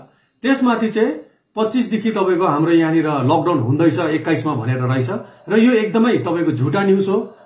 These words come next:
र यो हामीले, अ, जस्तो हामीले यसमा fake news भने हामीले brand गर्छ यसलाई, र यो पनि एउटा fake news भने हामीले brand गरेको छ र हामीले upload पनि गरेको छ। र हाम्रो,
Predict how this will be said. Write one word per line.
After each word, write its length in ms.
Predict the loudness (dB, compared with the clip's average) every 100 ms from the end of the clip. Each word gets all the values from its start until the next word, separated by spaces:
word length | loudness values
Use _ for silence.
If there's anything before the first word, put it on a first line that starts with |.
| -6
र 100 | 0
यो 120 | 2
हामीले, 460 | 2 0 0 -2 -4
अ, 320 | -6 -6 -4
जस्तो 260 | -4 -4 -4
हामीले 240 | -4 -2
यसमा 180 | -2 -4
fake 260 | 2 2 2
news 160 | -2
भने 100 | -2
हामीले 200 | -2 -2
brand 240 | 0 0 0
गर्छ 200 | -2 -2
यसलाई, 240 | -4 -4 -10 -20 -6
र 60 | -2
यो 120 | 0
पनि 140 | 2
एउटा 160 | 2 2
fake 240 | 0 0
news 140 | 0 0
भने 160 | -2
हामीले 180 | -2 0
brand 300 | 0 0 0
गरेको 260 | 0 -2 -4
छ 80 | -4
र 100 | -4
हामीले 260 | -2 -2
upload 260 | -2 -6 -4
पनि 140 | -2
गरेको 340 | -2 -2 -2 -2
छ। 40 | -4 -8 -16 _ -6
र 40 |
हाम्रो, 280 | -2 0 0